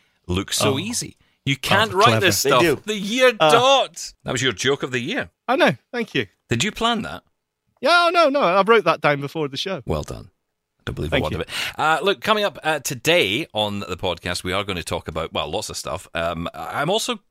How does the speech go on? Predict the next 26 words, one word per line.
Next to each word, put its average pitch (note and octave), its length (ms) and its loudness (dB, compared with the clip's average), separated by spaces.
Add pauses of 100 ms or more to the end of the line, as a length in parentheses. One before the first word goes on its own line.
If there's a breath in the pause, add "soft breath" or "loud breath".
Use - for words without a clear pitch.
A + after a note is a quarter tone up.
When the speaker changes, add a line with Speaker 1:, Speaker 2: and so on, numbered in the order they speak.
Speaker 1:
going E3 300 -6
to - 280 -6
tell C3+ 260 -6
you B2+ 120 -4
a - 20 -4
little A#2 140 -8
bit A2 120 -6
of - 20 -2
an G2 100 -4
update - 400 -10
because D#2+ 180 -10
last F#2 240 -4
week D#2+ 180 -10
I C#2 60 -6
had D2+ 120 -6
a - 20 -12
bit - 80 -10
of - 80 -10
a C2+ 80 -6
rant C#2+ 400 -8
about - 240 -12
the - 60 -10
Samsung - 420 -6
Galaxy B1 340 -8
Watch - 260 -8
four. - 420 -8